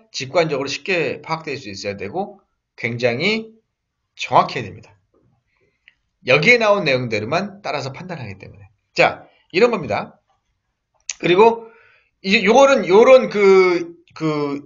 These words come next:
유도항법 시스템을 실제로 정부기관의 출연, 이제 출연 연구기관에서 민간기관으로 이전을 해주고 돈을 받을 수 있고 안 받을 수 있는 모르겠어요. 그, 그 백그라운드는 모르겠는데 신뢰를 들어준 거예요.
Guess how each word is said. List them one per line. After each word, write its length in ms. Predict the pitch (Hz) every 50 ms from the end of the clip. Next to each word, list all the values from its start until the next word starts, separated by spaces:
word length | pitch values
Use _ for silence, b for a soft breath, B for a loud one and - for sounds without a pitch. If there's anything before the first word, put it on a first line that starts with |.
| -
유도항법 720 | - 160 196 202 208 254 233 233 240 240 233 - 240 226 233
시스템을 840 | - 247 240 214 - - 214 190 196 226 233 185 131 104 98 b b b b b b
실제로 840 | b - - 269 277 277 - 254 233 220 233 247 262 262 - B B B B B B -
정부기관의 920 | - 170 202 220 220 214 202 208 196 208 202 196 202 196 196 190 185 190
출연, 340 | - - - 240 254 240 -
이제 160 | - 147 160 - - - - _ _
출연 380 | - - 226 240 247 233 196 156
연구기관에서 1400 | 139 131 123 127 120 113 104 110 107 123 165 220 233 - _ - - 135 127 131 202 240 262 277 - - - _ _ _ _ _ _ _ _ _ _ _ _ _ _ _ _ _ _ _ _ _
민간기관으로 760 | - 165 165 196 214 226 226 226 202 185 196 190 180 175 170
이전을 420 | 165 - 143 151 151 185 180 156 131
해주고 440 | 123 - 113 101 95 92 - _ _ _ _ _ _ _ _ _ _ _ _ _ _ _
돈을 260 | - 160 180 208 202
받을 260 | - 143 135 160 160
수 240 | 160 - - - 180
있고 200 | 165 - - 190
안 100 | 170 147
받을 140 | 143 143 135
수 120 | 131 151
있는 140 | 156 156 147
모르겠어요. 300 | 139 156 160 143 123 -
그, 220 | 151 156 160 135 -
그 140 | - 165 170
백그라운드는 420 | 196 185 202 208 196 190 190 165
모르겠는데 560 | 139 123 123 117 110 107 107 135 160 190 135
신뢰를 420 | - - - 254 254 262 254 233 165
들어준 320 | 160 147 131 120 110 104
거예요. 300 | 101 101 117 160 202 -